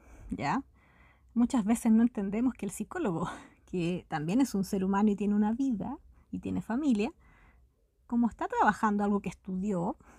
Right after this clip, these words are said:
necesita pagar cuentas, <laughs> necesita alimentarse, vestirse, sobrevivir o mantener una familia.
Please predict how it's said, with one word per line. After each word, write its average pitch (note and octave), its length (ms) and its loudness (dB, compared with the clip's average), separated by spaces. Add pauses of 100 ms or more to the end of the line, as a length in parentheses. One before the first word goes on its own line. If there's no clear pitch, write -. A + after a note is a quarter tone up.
(880)
necesita A3+ 640 -2 (140)
pagar G3 280 -4
cuentas, - 520 -6 (180)
<laughs> - 180 -20
necesita A3+ 580 0
alimentarse, A3 760 0
vestirse, G3+ 640 -8 (520)
sobrevivir C#4+ 840 0 (240)
o G#3+ 140 4
mantener G3 440 2
una F#3+ 140 -4
familia. G3 460 -4